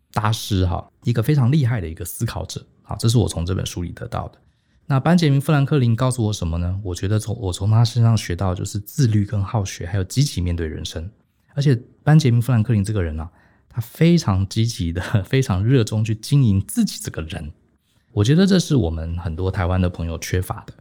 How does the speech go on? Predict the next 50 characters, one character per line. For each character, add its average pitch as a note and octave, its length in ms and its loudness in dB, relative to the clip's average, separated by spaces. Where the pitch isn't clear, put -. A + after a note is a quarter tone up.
我 G2 80 0
们， D3 280 4
呃， F2+ 300 0
我 F#2+ 120 -6
觉 D3 100 -4
得 E3 60 4
华 G#2+ 180 2
人 A#2+ 120 4
世 A#2 160 -4
界 - 160 -6
啊， - 120 -10
都 C#3+ 80 -8
非-， D3 180 -10
非 E3+ 180 -2
常 B2 200 4
在 C3+ 240 0
意 A#2 140 2
什 G2+ 140 -8
么？ D2+ 120 -10
非 - 60 -6
常 D3 140 4
在 D3+ 160 0
意 C#3 80 2
我 F2 200 0
们 E2 240 -6
在 A2 240 0
大 A2 280 0
家 G2 280 -2
面 G2+ 200 2
前 D#2 320 -8
啊， F2 240 -8
要 G2 80 2
扮 A2 180 4
演 F#2 80 2
什 F2 140 -8
么 D#2+ 60 -6
角 - 180 -10
色？ - 240 -4
我 F#2 100 -4
们 A2 100 2
有 A2 80 2
没 F#2 120 -2
有 G2+ 100 -4
尽 C3 260 2
责？ - 280 -10
我 - 80 -6
们 F#2 80 -2
在 C3+ 120 0
公 D#3 200 2
司 E3+ 420 0